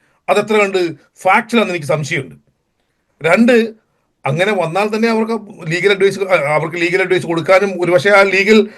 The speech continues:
അവന്യൂസ് എല്ലാം എക്സോസ്റ്റ് ആയി കഴിഞ്ഞിട്ടായിരിക്കും അവരെ ഡിപ്പോർട്ട് ചെയ്തിരിക്കുന്നത്. അത് നമ്മൾ ടേക്ക് ഓൺ ചെയ്യില്ല. പക്ഷെ അദ്ദേഹം ഹൗസിൽ പറയുന്നത് ഈ എംബസി അറിഞ്ഞിട്ടില്ലെന്ന്, എംബസി കോൺടാക്ട് ചെയ്തില്ല എന്നാ പറയുന്നത്. I cannot take that.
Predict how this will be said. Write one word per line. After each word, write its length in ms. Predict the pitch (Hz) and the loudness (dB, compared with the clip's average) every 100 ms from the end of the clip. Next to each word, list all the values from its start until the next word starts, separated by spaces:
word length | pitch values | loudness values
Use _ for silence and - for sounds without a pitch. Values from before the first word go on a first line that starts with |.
| - _ | -20 _
അവന്യൂസ് 440 | 170 202 208 226 214 | 2 4 4 4 4
എല്ലാം 200 | 226 214 | 4 2
എക്സോസ്റ്റ് 440 | - 240 226 226 | 2 0 2 2
ആയി 120 | 240 | 0
കഴിഞ്ഞിട്ടായിരിക്കും 580 | 233 226 220 220 208 208 | 2 2 2 0 0 0
അവരെ 160 | 190 190 | 0 -2
ഡിപ്പോർട്ട് 360 | 190 185 180 | -2 -4 -4
ചെയ്തിരിക്കുന്നത്. 320 | 170 156 156 | -4 -4 -2
അത് 160 | 139 147 | -2 -2
നമ്മൾ 180 | 156 165 | -4 -2
ടേക്ക് 240 | 147 135 | -4 -4
ഓൺ 60 | 151 | -4
ചെയ്യില്ല. 120 | 143 | -2
പക്ഷെ 140 | 135 | -2
അദ്ദേഹം 320 | 160 180 233 240 - _ | 0 2 2 0 -12 _
ഹൗസിൽ 400 | - 208 214 262 | 2 4 4 2
പറയുന്നത് 680 | 208 196 196 196 196 190 - _ _ _ | 4 4 4 2 0 -2 -6 _ _ _
ഈ 400 | 139 135 131 127 | -2 2 2 0
എംബസി 500 | 120 127 143 180 151 | -2 -2 0 0 4
അറിഞ്ഞിട്ടില്ലെന്ന്, 500 | 185 156 165 143 139 | 4 4 0 0 0
എംബസി 340 | 135 165 170 180 | 2 0 -2 -2
കോൺടാക്ട് 380 | 156 160 175 | 2 2 2
ചെയ്തില്ല 360 | 156 185 262 220 | 2 2 4 4
എന്നാ 160 | 156 123 | 4 0
പറയുന്നത്. 340 | 110 110 135 | -2 -6 0
I 160 | 175 220 | 4 4
cannot 340 | 220 233 240 | 4 4 4
take 240 | 226 185 | 2 -2
that. 220 | 117 107 | -2 -8